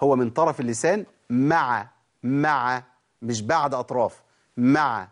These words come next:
أطراف الثنايا الإيه؟ العليا. يا شيخ، ده احنا اتعلمنا كده، كل الناس كانت بتتعلم كده. يقول لك: "لما تيجي تجيب الظاء، طلع لسانك بره.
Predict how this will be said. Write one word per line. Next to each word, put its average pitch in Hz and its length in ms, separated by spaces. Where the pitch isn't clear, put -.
أطراف 139 340
الثنايا 135 380
الإيه؟ 127 460
العليا. 101 500
يا 107 60
شيخ، - 160
ده - 60
احنا 113 120
اتعلمنا 120 280
كده، 127 180
كل 127 200
الناس 117 200
كانت 101 140
بتتعلم 120 240
كده. 147 220
يقول 131 160
لك: 131 100
"لما 113 80
تيجي 131 140
تجيب 135 120
الظاء، 127 360
طلع 123 260
لسانك 120 220
بره. 107 260